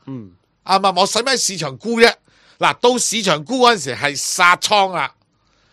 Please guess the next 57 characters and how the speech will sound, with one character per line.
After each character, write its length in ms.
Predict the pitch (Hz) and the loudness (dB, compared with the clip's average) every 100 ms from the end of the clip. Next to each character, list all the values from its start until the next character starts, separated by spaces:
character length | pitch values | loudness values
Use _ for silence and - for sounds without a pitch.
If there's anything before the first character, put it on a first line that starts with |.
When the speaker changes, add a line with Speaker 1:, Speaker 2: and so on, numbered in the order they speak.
| _ - | _ -2
Speaker 2:
係 100 | 185 175 | 0 2
愛 140 | 196 147 | -2 -2
嚟 60 | - | -2
掟 400 | - 190 190 190 190 | 2 4 4 2 0
散 220 | 156 185 | 0 0
去 60 | 185 | -2
賺 280 | 156 117 123 | -4 -6 -8
錢 200 | 101 117 135 | -12 -12 -8
嘅。 180 | 120 78 _ _ - | -8 -8 _ _ -2
咁 160 | 240 | -2
所 120 | 240 247 | 2 4
以 40 | |
一 40 | |
落 540 | 233 233 214 165 143 143 | 4 2 2 4 4 2
嗰 180 | 190 202 | -2 0
口 180 | 165 185 | 2 2
呢， 180 | 185 - _ _ _ | -2 -4 _ _ _
係 140 | - 139 - | -6 -6 -2
病 360 | 123 131 151 | 0 0 -2
拎 140 | 214 185 | -4 -4
白 120 | 131 | -6
冷 160 | 110 120 | -6 -10
咁 120 | 165 | -8
落 180 | 147 - | -8 -6
嘅， 180 | 113 - _ _ _ _ _ _ _ | -10 -12 _ _ _ _ _ _ _
就 120 | - | -10
係 60 | 104 | -10
咁 220 | 85 87 | -10 -14
啫 120 | 151 175 | -12 -8
嘛。 340 | 156 143 139 _ _ _ | -8 -10 -14 _ _ _
Speaker 1:
佢 100 | 120 | -10
哋 120 | 117 | -10
係 40 | |
想 140 | 104 117 | -10 -8
收 200 | 127 123 | -6 -4
嘢 180 | 117 95 | -6 -10
嗰 80 | 101 | -12
陣 80 | |
時 60 | 92 | -18
係。 200 | 80 80 _ _ _ _ | -20 -20 _ _ _ _
Speaker 2:
嚇， 320 | 127 123 131 - | -2 0 -2 -4
咁 160 | - 294 | -4 -2
所 140 | 302 | -2
以， 180 | 294 202 - | -2 -4 -6
所 160 | 254 | -6
以 60 | 262 | -6
基 200 | - 285 | -6 -8
本 140 | 233 240 | -8 -6
上 240 | 190 156 | -2 -2
你， 200 | 151 165 - | -2 -8 -8
你， 300 | 147 151 - | -6 -6 -8
你 120 | 151 | -8
眼 360 | 165 135 151 151 | -6 -6 -8 -10
見 200 | 156 147 | -14 -10
睇 60 | 127 | -10
嘅 160 | 170 165 | -8 -8
嘢， 320 | 117 95 104 | -8 -8 -10